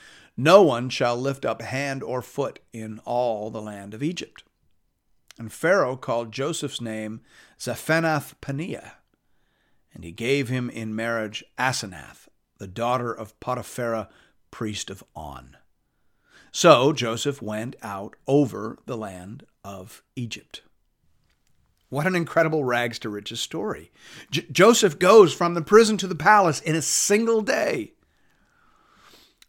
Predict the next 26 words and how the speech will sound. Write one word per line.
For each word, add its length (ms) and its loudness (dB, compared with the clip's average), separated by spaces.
But 80 -4
of 80 -4
course, 260 0
it 80 -4
wasn't 360 -2
just 300 -6
in 80 -8
a 60 -12
single 360 -12
day, 220 -12
was 200 -8
it? 100 -12
In 100 -8
fact, 360 -2
it 160 -6
was 380 -8
thirteen 880 -8
years 760 -8
from 200 -16
when 180 -10
he 80 -6
was 160 -6
sold 480 -6
as 180 -10
a 60 -10
slave 560 -10